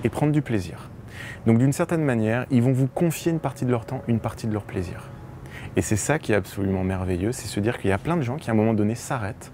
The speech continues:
et vous regardent et ressentent un plaisir. Et à partir de ce moment-là, si vous n'êtes pas régulier, ils ne peuvent pas, dans leur tête,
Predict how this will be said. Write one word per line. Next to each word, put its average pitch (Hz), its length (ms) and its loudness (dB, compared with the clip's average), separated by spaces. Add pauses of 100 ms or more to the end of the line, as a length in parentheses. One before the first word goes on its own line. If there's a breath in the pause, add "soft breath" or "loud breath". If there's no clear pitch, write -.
(460 loud breath)
et 104 80 6
vous 113 160 2
regardent 120 480 2 (120)
et 117 60 4
ressentent 110 400 -2
un 101 60 -2
plaisir. - 440 -8 (800 loud breath)
Et 104 60 6
à 98 60 6
partir 131 300 0
de 160 80 6
ce - 120 -4
moment-là, 123 440 2 (180)
si - 240 -4
vous 107 380 2
n'êtes 101 220 4
pas 147 160 0
régulier, 147 480 4 (800)
ils 117 100 6
ne 113 80 6
peuvent 113 280 -2
pas, 139 180 0
dans 117 180 2
leur 135 200 -2
tête, - 400 -4